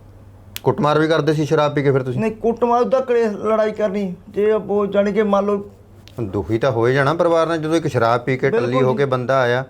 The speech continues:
Speaker 2: ਠੀਕ ਹੈ।
Speaker 1: ਗਿਰਦੇ ਕਰਾਉਂਦੇ ਫਿਰ
Speaker 2: ਮੇਰੇ
Speaker 1: ਨਾਲੀਆਂ
Speaker 2: ਪਰਿਵਾਰ
Speaker 1: ਨੂਲੀਆਂ 'ਚ ਵੀ ਡਿੱਗਦੇ ਸੀ?
Speaker 2: ਨਹੀਂ, ਮੈਂ ਗਿਰਿਆ ਤਾਂ ਨਹੀਂ ਇੱਦਾਂ, ਤੁਹਾਨੂੰ ਮੈਂ ਦੱਸਦਾ, ਬੋਤਲ ਪੀ ਕੇ ਉਹਨੂੰ ਪਤਾ ਹੀ ਲੱਗਦਾ ਪੀਤੀ ਵੀ ਹੈ।
Speaker 1: ਅੱਛਾ।
Speaker 2: ਉੱਪਰ ਹੱਥ ਮਾਰ ਗਿਆ ਪਾਈਆ ਦੀ, ਫੇਰ ਹੋ ਸਕਦਾ, ਫਿਰ ਰੋਟੀ ਖਾ ਕੇ ਸੋ ਜਾਊਗਾ।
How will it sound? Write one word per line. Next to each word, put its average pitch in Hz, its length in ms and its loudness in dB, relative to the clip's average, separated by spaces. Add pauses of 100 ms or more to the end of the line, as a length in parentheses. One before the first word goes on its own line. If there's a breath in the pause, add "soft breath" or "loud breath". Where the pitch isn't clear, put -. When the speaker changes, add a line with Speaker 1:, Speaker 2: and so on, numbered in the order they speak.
(120)
Speaker 2:
ਠੀਕ 196 140 -10
ਹੈ। 208 80 -2
Speaker 1:
ਗਿਰਦੇ 160 280 0
ਕਰਾਉਂਦੇ 196 300 2
ਫਿਰ - 140 2
Speaker 2:
ਮੇਰੇ 302 60 2
Speaker 1:
ਨਾਲੀਆਂ 165 380 2
Speaker 2:
ਪਰਿਵਾਰ 214 160 2
Speaker 1:
ਨੂਲੀਆਂ 226 240 2
'ਚ 220 80 0
ਵੀ 226 100 0
ਡਿੱਗਦੇ 226 400 -2
ਸੀ? 208 100 -12 (260)
Speaker 2:
ਨਹੀਂ, 240 220 -6
ਮੈਂ 247 100 -6
ਗਿਰਿਆ 220 280 -2
ਤਾਂ 220 160 -6
ਨਹੀਂ 202 100 -6
ਇੱਦਾਂ, 208 240 -6
ਤੁਹਾਨੂੰ 208 260 -4
ਮੈਂ 226 120 4
ਦੱਸਦਾ, 240 160 2
ਬੋਤਲ 233 240 0
ਪੀ 214 120 -6
ਕੇ 240 60 2
ਉਹਨੂੰ 240 180 2
ਪਤਾ 226 200 2
ਹੀ 240 40 4
ਲੱਗਦਾ 233 220 6
ਪੀਤੀ 226 320 -6
ਵੀ 196 140 -6
ਹੈ। 202 60 -10 (760)
Speaker 1:
ਅੱਛਾ। 110 680 0 (100)
Speaker 2:
ਉੱਪਰ 220 260 4
ਹੱਥ 214 140 0
ਮਾਰ 208 300 4
ਗਿਆ 190 120 6
ਪਾਈਆ 196 340 2
ਦੀ, 240 140 2
ਫੇਰ 190 200 2
ਹੋ 78 80 -2
ਸਕਦਾ, - 280 -6 (880 loud breath)
ਫਿਰ 156 80 0
ਰੋਟੀ 170 240 0
ਖਾ 170 80 4
ਕੇ 160 80 0
ਸੋ 147 160 -4
ਜਾਊਗਾ। 143 260 -6